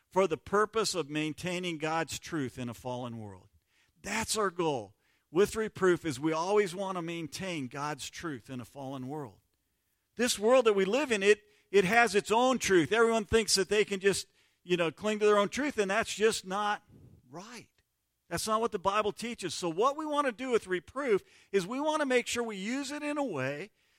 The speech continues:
that maintains that truth in a fallen world. And we do it in a way, as we're gonna see this morning, that's good for, for people. And when it comes to reproof, there are two ways that we can respond to that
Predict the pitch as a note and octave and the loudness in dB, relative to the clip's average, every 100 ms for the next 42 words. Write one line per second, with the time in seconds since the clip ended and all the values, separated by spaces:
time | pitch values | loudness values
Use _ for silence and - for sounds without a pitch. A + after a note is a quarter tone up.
0 | _ F3 F3 F3+ G3+ F#3 G3+ B3+ C4 F#3+ | _ -6 -2 -4 -4 -8 -6 -4 -4 -4
1 | F3+ E3+ - - A#3 E3+ E3 D3+ F#3+ F#3 | -4 -4 -8 -12 -12 -10 -8 -6 -4 -4
2 | F#3 C#4 B3 _ _ _ G#3+ G#3 F#3+ E3 | 0 0 0 _ _ _ -2 -2 -4 -4
3 | D4+ E4 D#4 A#3 F#3 C#3+ C#3+ F3+ F#3+ D#3+ | -2 0 -2 -2 0 0 -2 -2 -4 -4
4 | F#3+ F3+ F#3 - A3+ A#3+ - F3 E3+ E3+ | -6 -6 -6 -6 -6 -6 -8 -6 -6 -6
5 | F#3 F#3+ _ _ _ - D#3+ D3+ D#3 D3+ | -6 -12 _ _ _ -6 -6 -6 -14 -8
6 | A3 D3+ B2 - _ _ _ _ _ _ | -4 -4 -6 -16 _ _ _ _ _ _
7 | D3 C#3 C3+ _ _ C3+ - A3+ A3+ G2+ | -6 -6 -8 _ _ -18 -16 -20 -20 -20
8 | _ _ _ _ _ _ _ _ _ _ | _ _ _ _ _ _ _ _ _ _
9 | _ _ _ _ D#3 F#3 C4 D#4 - C4 | _ _ _ _ -4 0 -2 -2 -4 -4
10 | C#4 - C#4 C4+ - F3 F3 E3+ E3+ D3 | -4 -8 -6 -6 -4 0 0 -2 0 0
11 | C3+ - G#3 A#3 G#3 F3+ C3 B2+ D3+ D3+ | 0 -6 -8 -4 0 2 0 -4 -8 -8
12 | D#3 D3 C3+ A#2+ - D3 C3+ A#2+ C3+ B2 | -8 -6 -8 -8 -12 -14 -14 -14 -16 -14
13 | A#2+ | -14